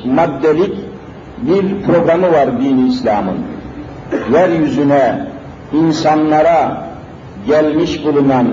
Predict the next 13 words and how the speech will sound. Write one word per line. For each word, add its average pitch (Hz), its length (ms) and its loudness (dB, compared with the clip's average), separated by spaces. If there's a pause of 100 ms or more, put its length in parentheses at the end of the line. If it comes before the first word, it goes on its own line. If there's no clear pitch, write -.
insanlara 156 760 2
hitap 160 440 2
eden 143 420 2 (800)
din-i 180 360 2
İslam'ın 147 880 0 (300)
beş 208 320 2
maddelik 165 880 0
bir 214 220 0
programı 185 440 2
var. 165 160 0 (1300)
İnsanların 196 1120 2 (1300)
nefsini 208 560 2
korumak, 120 420 0